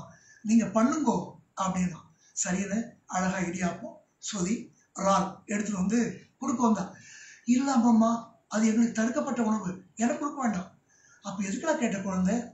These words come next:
உனக்கு நான் ஊட்டணும்" அப்படின்னு பிசைஞ்சு பிசைஞ்சு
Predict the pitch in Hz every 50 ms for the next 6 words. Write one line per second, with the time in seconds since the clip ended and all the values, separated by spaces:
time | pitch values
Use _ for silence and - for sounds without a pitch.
0 | - _ _ _ _ - 165 160 165 185 220 - 254 254 269 262 254 269 294 294
1 | - 285 233 185 - - - _ _ _ _ - - 180 185 190 190 185 - -
2 | 233 226 - 302 311 262 226 - 202 - 247 240 226 202 180